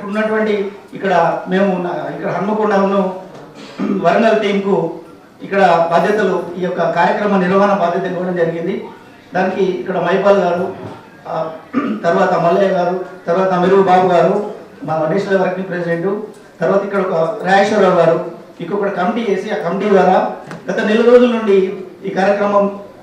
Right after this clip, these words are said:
విజయవంతం కావడం కొరకు చాలా ప్రయత్నాలు చేయడం జరిగింది. ఆ ప్రయత్నాలే మనము ఈ రకంగా ఇక్కడ ఉండి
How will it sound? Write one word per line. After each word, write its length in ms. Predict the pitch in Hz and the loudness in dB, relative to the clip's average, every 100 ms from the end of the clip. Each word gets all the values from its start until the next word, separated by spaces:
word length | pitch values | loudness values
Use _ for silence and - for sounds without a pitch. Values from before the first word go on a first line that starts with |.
| - 160 | -20 -4
విజయవంతం 460 | 196 247 247 247 | 4 6 8 6
కావడం 320 | 214 208 214 | 6 6 4
కొరకు 480 | 214 214 214 185 190 - - - 180 | 2 0 0 -4 -6 -12 -20 -6 0
చాలా 160 | 196 | 2
ప్రయత్నాలు 480 | 220 202 196 208 202 | 2 2 2 4 4
చేయడం 260 | 185 202 180 | 4 2 -2
జరిగింది. 380 | 175 180 190 208 - - - - | -2 -2 -2 -4 -8 -14 -20 -8
ఆ 100 | - - | -4 0
ప్రయత్నాలే 580 | 185 208 226 220 220 233 | 2 2 2 2 2 2
మనము 500 | 190 196 185 180 - 180 | 0 -2 -4 -6 -10 -4
ఈ 40 | |
రకంగా 320 | 196 202 214 226 | -2 0 -2 -4
ఇక్కడ 220 | - 190 | -4 -4
ఉండి 340 | 180 214 220 | -2 -2 -2